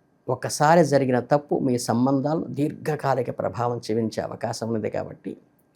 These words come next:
సెల్ఫ్ కంట్రోల్, వాయిస్ని,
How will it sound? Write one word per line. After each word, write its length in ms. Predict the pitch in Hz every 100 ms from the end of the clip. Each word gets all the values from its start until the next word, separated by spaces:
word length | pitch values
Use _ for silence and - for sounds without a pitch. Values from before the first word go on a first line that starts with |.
| _ _ _ _ _ _ _ _ _ _ _ _ -
సెల్ఫ్ 400 | - 220 262 - - 196
కంట్రోల్, 560 | 185 185 185 180 196 202 - _ _ _ _ _ _ _ _ _ _ _ _ _ _ -
వాయిస్ని, 920 | 120 113 - 156 170 170 - 165 170